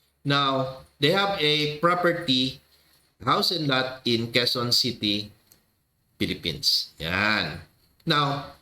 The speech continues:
they appointed an attorney in fact to sell this property.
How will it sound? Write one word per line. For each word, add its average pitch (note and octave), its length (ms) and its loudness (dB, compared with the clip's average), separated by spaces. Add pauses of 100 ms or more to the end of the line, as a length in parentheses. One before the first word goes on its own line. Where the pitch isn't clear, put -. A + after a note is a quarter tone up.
(760)
they D#3 720 2 (240)
appointed B3+ 800 0 (120)
an C#3 160 -2
attorney E3+ 400 2
in D#3 200 0
fact C3 360 2
to D#3 40 4
sell D#3+ 320 4
this C#3+ 280 2
property. F2+ 600 -4